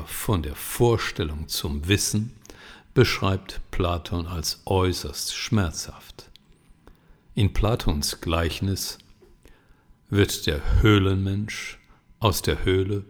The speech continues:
bis ans Tageslicht hinaufgezerrt, so dass er erst nach langer Gewöhnung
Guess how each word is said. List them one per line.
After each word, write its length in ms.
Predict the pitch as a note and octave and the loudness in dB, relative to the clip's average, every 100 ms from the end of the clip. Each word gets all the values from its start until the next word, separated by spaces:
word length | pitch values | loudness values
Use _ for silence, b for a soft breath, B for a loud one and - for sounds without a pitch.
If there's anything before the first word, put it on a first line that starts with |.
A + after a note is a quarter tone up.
| - | 2
bis 320 | A2 A2 - | 4 4 2
ans 280 | A#2 G#2 - | 0 0 -2
Tageslicht 720 | G2+ E2 D#2+ D2+ F2+ F2+ - | -2 -2 -4 -4 -4 -6 -4
hinaufgezerrt, 1080 | F#2+ E2 D#2 - E2 - F2 E2 - - - B B B B B B B | -4 -2 -6 -8 -6 -4 -4 -4 -12 -18 -20 B B B B B B B
so 260 | - F2 G#2+ | -2 4 6
dass 240 | A2 G#2+ | 6 2
er 160 | A2 G2+ | 0 -2
erst 340 | A2 F2 - | -2 -4 -4
nach 280 | G2 D#2+ - | -2 -2 -4
langer 480 | E2 F#2 G#2 G#2+ A2 | 0 2 4 2 2
Gewöhnung 800 | G#2+ G2 F#2+ A2+ G#2 D2 C2+ D2+ | 2 2 2 2 2 -2 -8 -16